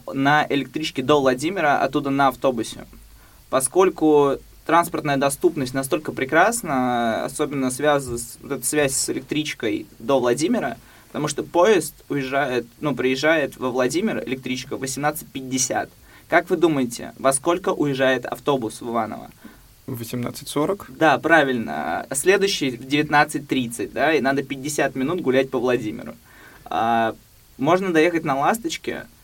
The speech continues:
Speaker 1: но "Ласточку" сейчас очень тяжело купить нормальную, чтобы на ней нормально доехать.
Speaker 2: То есть
Speaker 1: Не в
Speaker 2: быстро
Speaker 1: час ночи.
Speaker 2: разбирают билеты, да?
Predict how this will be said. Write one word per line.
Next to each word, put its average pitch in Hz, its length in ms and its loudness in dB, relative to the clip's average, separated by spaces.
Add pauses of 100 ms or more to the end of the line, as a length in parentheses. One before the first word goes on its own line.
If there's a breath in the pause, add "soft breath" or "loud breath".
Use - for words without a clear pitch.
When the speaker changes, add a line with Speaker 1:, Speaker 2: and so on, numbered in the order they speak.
(480 soft breath)
Speaker 1:
но 147 380 2
"Ласточку" 165 460 2
сейчас 143 300 -2 (100)
очень 156 360 4
тяжело 131 360 0
купить - 500 -10 (160)
нормальную, 135 640 0
чтобы 131 260 -2
на 135 80 2
ней 135 120 0
нормально 139 380 2
доехать. 120 320 0
Speaker 2:
То 135 60 -2
есть 139 60 0
Speaker 1:
Не 139 100 2
в - 20 0
Speaker 2:
быстро 131 180 8
Speaker 1:
час 131 80 4
ночи. 123 120 6
Speaker 2:
разбирают 113 380 2
билеты, 107 380 -2
да? 123 200 -6